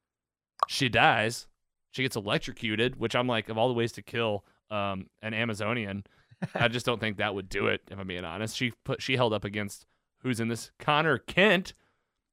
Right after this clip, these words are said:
Speaker 1: Superboy. So cheesy in the first
Speaker 2: Your
Speaker 1: time you
Speaker 2: boy.
Speaker 1: see him. In, oh yeah, absolutely. He even just wears that black T-shirt with the red
Speaker 2: Hmm.
Speaker 1: S on it,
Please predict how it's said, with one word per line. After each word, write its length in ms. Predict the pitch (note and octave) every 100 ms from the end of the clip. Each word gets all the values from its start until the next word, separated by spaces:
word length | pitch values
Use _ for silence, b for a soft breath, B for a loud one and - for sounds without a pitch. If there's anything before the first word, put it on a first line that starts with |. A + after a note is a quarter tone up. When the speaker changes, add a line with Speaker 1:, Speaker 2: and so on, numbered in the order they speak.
| -
Speaker 1:
Superboy. 920 | - F#3 A#3 D4 F#3+ F#3+ G3 C4 C#4+ _ _ _ _ _ _ _ _ _ _ _ _ _ _ _ _ _
So 320 | - A#3+ C4+
cheesy 380 | - A3+ G3+ F3+
in 60 |
the 60 | D#3
first 420 | - D#3 - - _ -
Speaker 2:
Your 120 | G2+
Speaker 1:
time 160 | D#3 F#2+
you 60 |
Speaker 2:
boy. 60 | F2+
Speaker 1:
see 140 | C#3
him. 160 | A#2 A2+
In, 200 | A#2+ A2+ A#2
oh 160 | B2
yeah, 160 | G#2+ G2+
absolutely. 480 | B2+ A#2+ A#2 C3+ G#2+
He 60 |
even 200 | B2+ G#2+
just 160 | G#2 -
wears 180 | G#2+ G#2+
that 180 | G2+ G2+ _ _ -
black 260 | G#2+ A2
T-shirt 300 | - A2+ B2
with 100 | F#2
the 120 | F2+ F#2
red 240 | A2+ A#2
Speaker 2:
Hmm. 60 | A2+
Speaker 1:
S 160 | A2+
on 200 | A#2+ A2+
it, 120 | A#2